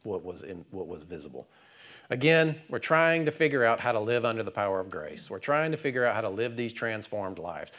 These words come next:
We're trying to figure out how to have a better relationship with our children, how to have a better relationship with our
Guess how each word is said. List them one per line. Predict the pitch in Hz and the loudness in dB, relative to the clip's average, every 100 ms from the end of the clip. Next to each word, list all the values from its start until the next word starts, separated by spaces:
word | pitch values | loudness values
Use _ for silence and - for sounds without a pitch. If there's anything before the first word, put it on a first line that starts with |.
| - - | -18 -10
We're | 95 | -6
trying | - 143 151 156 | 0 4 4 2
to | |
figure | - 143 135 | 0 0 2
out | 113 | 2
how | 120 | 2
to | 110 | 0
have | 113 110 | -2 -2
a | |
better | 95 117 113 | 0 2 2
relationship | 110 110 113 107 - 110 | 2 0 -2 -6 -4 -4
with | 110 107 | -4 -4
our | 95 | -4
children, | - 95 78 - | -4 -6 -6 -6
how | 113 117 | -2 0
to | |
have | 113 113 113 | 2 0 -2
a | |
better | 107 117 110 | 0 0 0
relationship | 107 110 107 104 - 104 | -2 -4 -4 -8 -6 -6
with | - - | -8 -4
our | 98 90 | -2 -2